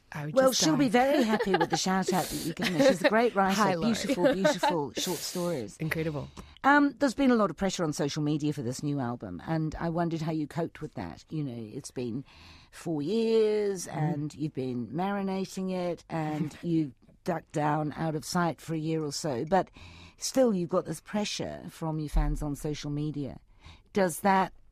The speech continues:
Speaker 2: affect you in any way?
Speaker 1: Um, it doesn't, it doesn't. You know, I think, um, it was so present for so long.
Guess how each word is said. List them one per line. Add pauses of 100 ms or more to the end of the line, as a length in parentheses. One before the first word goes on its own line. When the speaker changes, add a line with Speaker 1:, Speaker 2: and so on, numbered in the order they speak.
(100)
Speaker 2:
affect
you
in
any
way? (1600)
Speaker 1:
Um, (800)
it
doesn't,
it
doesn't.
You
know,
I
think,
um, (160)
it
was
so
present
for
so
long.